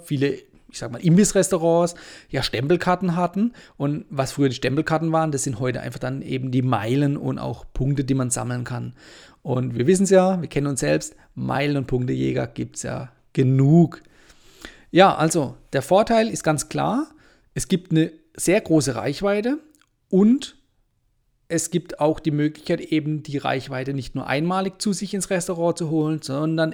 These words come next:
eben auch längerfristig an sich zu binden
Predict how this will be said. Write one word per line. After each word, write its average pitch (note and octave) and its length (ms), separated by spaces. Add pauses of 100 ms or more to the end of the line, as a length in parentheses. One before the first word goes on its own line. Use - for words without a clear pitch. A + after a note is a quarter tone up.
eben C3+ 320
auch C3+ 380 (240)
längerfristig F3 1160
an C#3+ 200
sich - 240
zu D3 100
binden F3 580